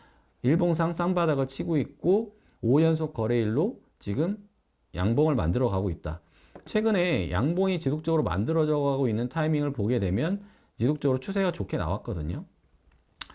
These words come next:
그리고 밑에 이제 엠에이씨디 오실레이터도 마찬가지로 골든 크로스가 나오면서 위쪽으로 추세 전환하려는 힘의 움직임들이 좀 보이고 있습니다.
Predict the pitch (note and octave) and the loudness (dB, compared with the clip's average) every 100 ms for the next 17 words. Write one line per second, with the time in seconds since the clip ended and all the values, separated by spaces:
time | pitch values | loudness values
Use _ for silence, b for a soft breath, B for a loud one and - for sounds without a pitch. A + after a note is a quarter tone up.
0 | B B - D#3 E3+ D#3+ A#2 G#2+ C#3+ F#3 | B B -2 2 4 6 4 2 0 2
1 | D#3 B2+ A#2 A#2+ G3 G3 F#3 C#3+ A2 C#3 | 2 2 2 2 0 -2 0 0 2 0
2 | C3 B2+ B2 G#2+ D#2+ B2 G#2+ F2+ F#2+ D3+ | 0 0 -2 -2 -2 -2 0 0 0 0
3 | G#3+ B B - B2+ D#3 D3+ C#3+ C#3 B2+ | -2 B B 0 4 2 2 -2 -2 -2
4 | A2+ F2 A2 G#2+ F#2 D#3 G#3 - G2 B2 | 0 2 0 0 0 -2 -4 -4 -6 -2
5 | G#2 G#2+ E3 E3+ A2 G2+ G#2+ A2+ G#2 C3 | -4 -4 -6 -4 -2 0 0 0 0 0
6 | G3 B B _ F3 F3+ G2 G2+ A#2 A2 | -2 B B _ 0 2 4 4 2 2
7 | F#2+ - B2 - G#2 A#2+ E2+ - A2 E2+ | 2 0 -4 2 4 4 0 -2 -2 -2
8 | D#2 | -4